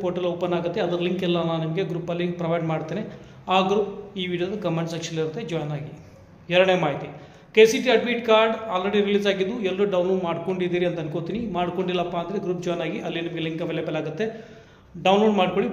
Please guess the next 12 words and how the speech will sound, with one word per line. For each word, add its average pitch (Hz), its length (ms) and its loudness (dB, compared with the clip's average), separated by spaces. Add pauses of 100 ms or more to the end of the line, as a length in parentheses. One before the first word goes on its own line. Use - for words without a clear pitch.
ಪರೀಕ್ಷೆನ 180 360 -2
attend 156 240 -6
ಮಾಡಿ. 151 160 -8 (420)
So 196 160 2
ಮೂರನೇದು 190 400 4 (160)
ಕೆ 220 160 10
ಸಿ 233 100 0
ಟಿ 262 140 0
result 233 260 2
ಸಂಬಂಧಪಟ್ಟ 220 420 0 (120)
ಹೇಳಬೇಕು 202 380 2
ಅಂತಂದ್ರೆ 196 340 4